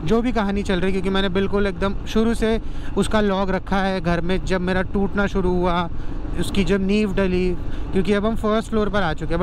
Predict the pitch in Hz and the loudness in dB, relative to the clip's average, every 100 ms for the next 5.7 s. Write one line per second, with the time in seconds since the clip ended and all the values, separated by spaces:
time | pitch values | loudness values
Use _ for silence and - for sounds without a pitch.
0 | 180 214 226 233 240 208 247 - 208 214 | 0 2 2 2 0 0 -2 0 0 0
1 | 208 - 208 214 208 196 185 190 190 - | 0 -2 0 0 0 0 0 0 0 0
2 | - 165 170 175 175 160 180 190 190 190 | 2 2 2 0 -2 -2 0 0 0 0
3 | 180 - 180 180 170 170 190 190 180 175 | -2 -2 -2 0 0 0 0 2 2 0
4 | 156 175 175 165 - 175 175 180 175 175 | 0 0 0 0 -2 -2 -2 0 2 2
5 | 165 156 156 147 139 135 | 2 0 0 0 0 -2